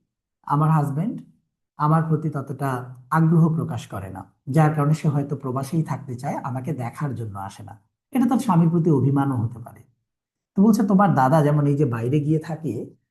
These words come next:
আমি মরে গেলে তোমরা যদি তোমার দাদাকে বিয়ে দাও, সেক্ষেত্রে নতুন বউয়ের, নতুন বউয়ের লোভে বা নতুন বউয়ের, আহ, টানে সে, মানে, প্রবাসে বেশি দিন থাকতে পারবে না, খুব ঘন ঘন তাকে বাড়িতে আসতে হবে, তখন সে বুঝতে পারবে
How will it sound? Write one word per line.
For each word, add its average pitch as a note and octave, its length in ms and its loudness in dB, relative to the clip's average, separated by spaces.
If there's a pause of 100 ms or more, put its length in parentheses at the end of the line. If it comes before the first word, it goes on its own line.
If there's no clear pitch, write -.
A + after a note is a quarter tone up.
(100)
আমি D#3+ 200 4
মরে D3 280 6
গেলে F3+ 180 0
তোমরা D#3+ 220 -2
যদি D3+ 200 -4
তোমার C#3 220 -2
দাদাকে B2+ 340 -6
বিয়ে A#2 240 -4
দাও, A3+ 260 0 (240)
সেক্ষেত্রে G#3+ 480 0
নতুন D3+ 380 2
বউয়ের, D3+ 640 4
নতুন D3 360 2
বউয়ের F3 240 4
লোভে B2 360 -2
বা C#3 180 -4
নতুন B2+ 340 -4
বউয়ের, C3 420 -4 (300)
আহ, A#2+ 100 -2
টানে C3 600 0 (180)
সে, - 480 0 (380)
মানে, B2 180 0
প্রবাসে D#3 400 2
বেশি B2+ 240 0
দিন C#3 160 0
থাকতে C#3+ 320 -4
পারবে G#2+ 240 -10
না, G2+ 120 -16
খুব E3+ 240 -2
ঘন C3 260 2
ঘন F3+ 220 4
তাকে D#3 200 -2
বাড়িতে G#2+ 340 -8
আসতে - 240 -10
হবে, B2 320 -4 (280)
তখন C#4 360 2
সে C#4 160 2
বুঝতে F#3+ 320 2
পারবে B2 420 -4